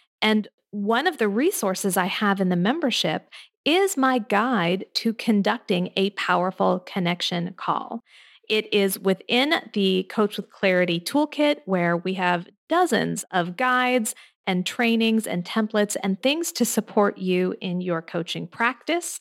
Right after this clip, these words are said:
and your coaching business. And so this guide to your perfect connection call is one of them. And I'm gonna walk you through some of the fundamentals that I explore in that guide and that I explore with our members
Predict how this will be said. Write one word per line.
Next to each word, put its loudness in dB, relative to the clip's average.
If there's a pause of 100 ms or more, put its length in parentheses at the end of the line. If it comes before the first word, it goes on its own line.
(300)
and 4
your 4
coaching -4
business. -12 (480)
And 2
so 2
this 0
guide -2 (200)
to 0
your 2
perfect -2
connection 0
call 2
is -4
one -2
of -8
them. -8 (240)
And 0
I'm 0
gonna 0
walk 0
you 0
through 0
some 0
of 0
the 2
fundamentals 0
that 0
I 0
explore -2
in -4
that -8
guide 2
and 0
that 0
I -2
explore 0
with -6
our -6
members 0